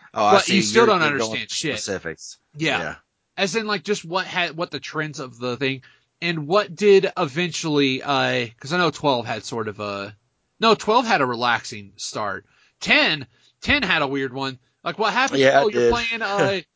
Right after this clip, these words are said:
Speaker 2: you're playing weird underground, like, like, water
Speaker 1: Underwater
Speaker 2: polo, water
Speaker 1: polo
Speaker 2: soccer.
Speaker 1: thi-, yeah.
Speaker 2: And what happens? Oh, no, the whole, like,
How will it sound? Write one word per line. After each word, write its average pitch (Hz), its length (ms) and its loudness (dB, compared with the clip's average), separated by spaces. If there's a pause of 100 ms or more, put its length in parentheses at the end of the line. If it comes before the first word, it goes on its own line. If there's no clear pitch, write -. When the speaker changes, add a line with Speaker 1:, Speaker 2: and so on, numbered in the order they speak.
(140)
Speaker 2:
you're 190 140 -4
playing 240 400 -4
weird 240 280 -4
underground, 214 840 -2
like, 190 280 0 (220)
like, 180 260 -6 (160)
water 147 220 4 (160)
Speaker 1:
Underwater 156 460 4
Speaker 2:
polo, 147 340 2
water 247 300 2
Speaker 1:
polo 147 160 0
Speaker 2:
soccer. 143 480 -4 (120)
Speaker 1:
thi-, 117 100 -14
yeah. 123 320 -6 (200)
Speaker 2:
And 208 320 0 (140)
what 202 260 -4
happens? 269 540 -6
Oh, 254 260 0
no, 214 220 0 (100)
the 180 140 -4
whole, 214 440 2
like, 190 240 -4